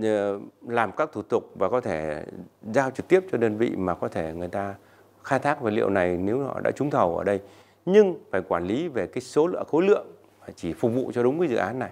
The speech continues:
Thế còn đối với nhà thầu ấy, chúng tôi phải xác định rõ là trách nhiệm của họ là trong việc là phải tiếp cận vật liệu, phải chủ động trong việc, ừm, là, là, là có cái vật liệu để đắp. Tại vì đây là,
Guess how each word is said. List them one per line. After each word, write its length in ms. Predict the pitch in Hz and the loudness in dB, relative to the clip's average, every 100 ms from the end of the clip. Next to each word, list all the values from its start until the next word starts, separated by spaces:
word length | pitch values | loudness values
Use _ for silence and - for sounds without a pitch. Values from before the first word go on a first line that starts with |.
| - _ _ _ _ _ | -12 _ _ _ _ _
Thế 80 | 147 | -6
còn 460 | 147 113 101 104 120 | 0 2 2 -2 2
đối 180 | 127 | 4
với 180 | 185 196 | 4 0
nhà 200 | 160 117 | 0 0
thầu 280 | 104 110 104 | 2 2 2
ấy, 80 | 143 | 0
chúng 120 | 143 | -2
tôi 300 | 139 131 127 113 | 2 2 2 -2
phải 80 | 95 | -6
xác 160 | 151 | -4
định 200 | 156 - | -4 -4
rõ 160 | 104 147 | -4 -4
là 80 | 147 | -2
trách 200 | - 226 | 2 4
nhiệm 220 | 233 143 | 4 4
của 80 | 101 | 2
họ 340 | 120 53 - - 95 | 0 -2 -4 -12 -8
là 160 | 98 | -4
trong 180 | 110 127 | -2 0
việc 200 | 113 92 | -2 -2
là 200 | 95 87 | -2 -4
phải 460 | 85 98 82 85 95 _ _ _ _ | -4 -4 -4 -6 -10 _ _ _ _
tiếp 140 | 233 196 | 4 4
cận 180 | 170 - 95 | 2 -2 -8
vật 120 | 107 | -4
liệu, 280 | 107 127 73 - | -2 -2 -4 -8
phải 320 | 110 90 85 87 | -2 -2 -2 -2
chủ 160 | 135 135 | 4 8
động 220 | 196 135 | 8 6
trong 160 | 131 127 | -10 -10
việc, 140 | 107 - _ _ _ _ _ _ - | -12 -14 _ _ _ _ _ _ -10
ừm, 360 | 95 92 90 | -8 -6 -6
là, 360 | 92 90 87 85 | -4 -4 -4 -8
là, 340 | 85 82 80 80 82 87 | -12 -12 -16 -20 -20 -14
là 140 | 85 | -12
có 280 | 82 98 139 160 | -2 2 2 -2
cái 60 | |
vật 140 | 127 98 | -6 -4
liệu 220 | 120 - | -6 -6
để 80 | 90 | -6
đắp. 260 | 135 - | -6 -6
Tại 80 | 104 | -6
vì 80 | 104 | -2
đây 180 | 127 123 | 0 0
là, 240 | 107 87 | -4 -10